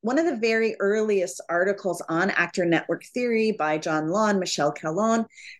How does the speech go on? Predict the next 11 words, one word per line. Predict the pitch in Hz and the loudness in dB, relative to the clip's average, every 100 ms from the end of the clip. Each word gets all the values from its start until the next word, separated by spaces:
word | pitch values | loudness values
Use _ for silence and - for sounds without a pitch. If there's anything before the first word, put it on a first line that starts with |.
| _ | _
explored, | 196 196 - - - 226 277 320 277 220 208 196 - | 4 4 0 -2 -4 0 2 2 2 2 2 0 0
um, | 180 175 170 - | 0 2 0 2
its | 190 190 196 | 0 0 -2
meanings | 196 220 247 233 175 165 165 - | 0 2 2 0 0 -2 -2 -2
in | 185 | -2
terms | 180 208 190 | 0 0 2
of | 196 | 0
human | 190 - 190 170 165 | 0 0 2 2 0
agency. | 151 160 151 151 147 127 - - | 0 0 0 -2 -2 -2 -2 -2
And | 170 | 0
they | 175 | 0